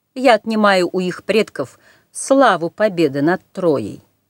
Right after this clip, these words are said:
Но когда мне не хотят верить троянцы, это обидно.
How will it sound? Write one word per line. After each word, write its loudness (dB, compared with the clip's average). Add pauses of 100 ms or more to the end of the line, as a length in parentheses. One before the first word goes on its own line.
(580)
Но 2
когда 4
мне 2
не 2
хотят 2
верить 2
троянцы, 0
это 2
обидно. 2